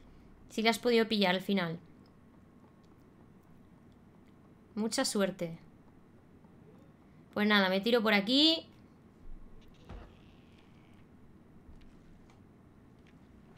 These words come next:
Uy, what the fuck?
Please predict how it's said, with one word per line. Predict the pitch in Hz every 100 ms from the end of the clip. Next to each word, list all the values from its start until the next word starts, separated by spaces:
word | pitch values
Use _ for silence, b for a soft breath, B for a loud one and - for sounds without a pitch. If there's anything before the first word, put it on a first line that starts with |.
| -
Uy, | 208 403 214 - - - - - - - - - - -
what | 226 339
the | 403
fuck? | - 285 403 605 622